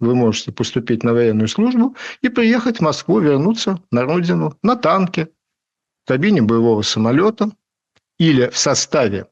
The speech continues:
хорошо подготовленной, экипированной, обученной, обеспеченной связью и прикрытием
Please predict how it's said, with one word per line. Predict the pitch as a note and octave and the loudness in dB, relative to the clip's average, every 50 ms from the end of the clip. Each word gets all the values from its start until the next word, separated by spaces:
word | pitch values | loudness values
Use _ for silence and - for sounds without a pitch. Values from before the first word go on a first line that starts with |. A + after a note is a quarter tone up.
| _ _ - | _ _ -16
хорошо | - - - D3 D3+ C#3 D3+ C#3+ - - - - E3 F3+ G3+ G3+ - _ _ - | -10 -4 -2 -2 -2 0 -2 -2 0 -2 -2 0 0 0 0 -2 -6 _ _ -4
подготовленной, | - E3+ D#3 C#3+ C3 D#3 D#3 E3 G#3+ - A#2+ B2 C3+ A#2+ G#2 F#2+ F#2+ F2+ D#2+ D#2 D#2 - _ _ _ _ | -2 -2 0 0 0 0 0 -2 -2 -2 0 2 2 2 0 -2 -4 -8 -12 -16 -16 -18 _ _ _ _
экипированной, | - F3 F3+ F3 - - F3 F3 - D#3 D3+ C#3+ A2+ A#2 A#2+ G#2+ F#2+ F#2+ F2 E2+ D#2 E2+ - - _ _ _ _ _ - | -4 -4 -4 -2 -2 -4 -2 -2 0 0 0 0 2 0 0 0 0 -4 -8 -10 -12 -14 -16 -18 _ _ _ _ _ -2
обученной, | F#3 F#3+ F3 C#3 B2 C3 C#3+ C#3+ C3 - - - G2 G2+ G2 F2+ F2 - _ _ _ _ _ - - _ | 0 0 2 2 2 4 4 2 2 0 -2 -4 -4 -6 -6 -8 -12 -16 _ _ _ _ _ -20 -12 _
обеспеченной | - B2 A#2 A#2 D3+ C#3 - - - E3+ E3+ E3+ - - E3+ E3+ E3 D3+ | -4 -2 0 0 -2 -2 -2 -2 0 0 0 0 0 0 2 2 2 2
связью | - - - C3+ C3 C#3+ C#3+ C3+ A#2 G#2+ G2+ - - A2+ - - | 0 0 0 2 2 2 2 2 0 0 -2 -6 -8 -10 -6 -4
и | - A#2 | -4 -4
прикрытием | A2+ - B2 A#2 A2+ - F#3+ A#3 B3 A#3 - A#3 A#3 A#3 | -2 -2 -2 -2 0 0 0 0 0 0 0 -2 -2 -2